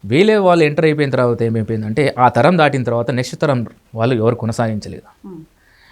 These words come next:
Speaker 1: And మన వాళ్ళు ఎలా ఉంటారంటే ఎక్కడ ఒక రూపాయి తక్కువ వచ్చిందంటే అక్కడికి వెళ్ళిపోతుంటారు.
Speaker 2: అవును.
Speaker 1: So ఇవాళ మీరు రీసెంట్గా కొన్ని యాంగిల్స్లలో కొ-, ఈ మధ్యకాలంలో అమన్గల్ అనే ప్లేస్ బాగా ఫేమస్ అయింది
Speaker 2: యా, అమన్గల్.
Speaker 1: ఈ యొక్క వ్యాపారం సంబంధించిన
Speaker 2: అవును.
Speaker 1: విషయం. So ఇవాళ నేను అమన్గల్ అనే ప్లేస్లో చాలా మటుకు నేను సప్లై చేశాను అనమాట.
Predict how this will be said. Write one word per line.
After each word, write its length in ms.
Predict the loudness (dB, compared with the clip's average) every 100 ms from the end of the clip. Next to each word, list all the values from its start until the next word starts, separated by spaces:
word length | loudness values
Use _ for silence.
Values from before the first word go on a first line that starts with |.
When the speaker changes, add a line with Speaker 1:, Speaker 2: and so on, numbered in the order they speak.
| -4
Speaker 1:
And 120 | 0
మన 140 | 4 6
వాళ్ళు 280 | 6 6 6
ఎలా 160 | 6 4
ఉంటారంటే 460 | 2 -2 -2 -2 -2
ఎక్కడ 240 | -2 0
ఒక 120 | 0 0
రూపాయి 280 | 0 0
తక్కువ 220 | 0 -2 -4
వచ్చిందంటే 320 | -4 -4 -4
అక్కడికి 220 | -4 -4
వెళ్ళిపోతుంటారు. 600 | -2 -4 -6 -10 -16 -18 _
Speaker 2:
అవును. 180 | -14 -14 _ _ _ _ _ _ 0
Speaker 1:
So 100 | 4
ఇవాళ 320 | 4 4 2
మీరు 220 | 0 -2
రీసెంట్గా 480 | 0 -2 -2 0 4 4 2 -4 _ _
కొన్ని 220 | 0 0 2
యాంగిల్స్లలో 640 | 2 4 2 4 2 2
కొ-, 160 | 2
ఈ 140 | 2 4
మధ్యకాలంలో 500 | 2 2 2 2 2
అమన్గల్ 440 | 0 2 4 4
అనే 140 | 4 0
ప్లేస్ 320 | 2 0 2
బాగా 180 | 2 2
ఫేమస్ 360 | 2 0 0 0
అయింది 220 | -4 -6 _ -8
Speaker 2:
యా, 140 | -6
అమన్గల్. 280 | -8 -10 -2
Speaker 1:
ఈ 40 |
యొక్క 160 | 0 2
వ్యాపారం 440 | 2 2 2 0
సంబంధించిన 640 | -4 -6 -6 -8 -12 -14 -14
Speaker 2:
అవును. 200 | -12 -12
Speaker 1:
విషయం. 240 | -14 -20 _ _ _ _ _ _ _ -2
So 80 | 2
ఇవాళ 260 | 4 4 4
నేను 180 | 2 -2
అమన్గల్ 420 | -4 -4 0 2
అనే 120 | 2 -2
ప్లేస్లో 340 | -2 -4 -6
చాలా 220 | 0 2 2
మటుకు 240 | -4 -6
నేను 160 | -8 -6
సప్లై 260 | -2 0
చేశాను 280 | 0 -2 -8
అనమాట. 240 | -12 -18